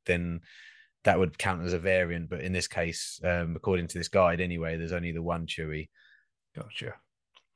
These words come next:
Speaker 2: Right, cool. Um, and he's seventy-five percent, you say?
Speaker 1: Yeah.
Speaker 2: Uh, obviously not right away, but are you thinking if you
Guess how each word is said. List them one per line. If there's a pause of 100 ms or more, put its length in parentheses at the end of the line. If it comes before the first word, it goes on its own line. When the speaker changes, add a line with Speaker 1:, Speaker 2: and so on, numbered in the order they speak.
(560)
Speaker 2:
Right, (260)
cool.
Um, (160)
and
he's
seventy-five
percent,
you
say? (400)
Speaker 1:
Yeah.
Speaker 2:
Uh, (1160)
obviously (300)
not
right
away,
but (840)
are
you (460)
thinking
if
you